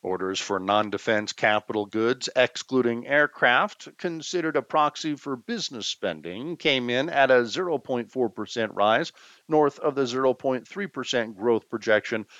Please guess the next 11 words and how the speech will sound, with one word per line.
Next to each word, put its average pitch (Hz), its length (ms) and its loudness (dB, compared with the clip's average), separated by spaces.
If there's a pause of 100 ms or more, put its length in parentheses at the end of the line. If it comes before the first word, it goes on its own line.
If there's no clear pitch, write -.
(200)
and 147 240 -4
versus 127 460 -4
the 120 100 -4
prior 131 320 2
month's 107 480 -4
unadjusted 104 640 -2
zero 95 240 -6
point 107 340 -10
seven 90 360 -2
percent 78 480 -10
gain. 69 300 -16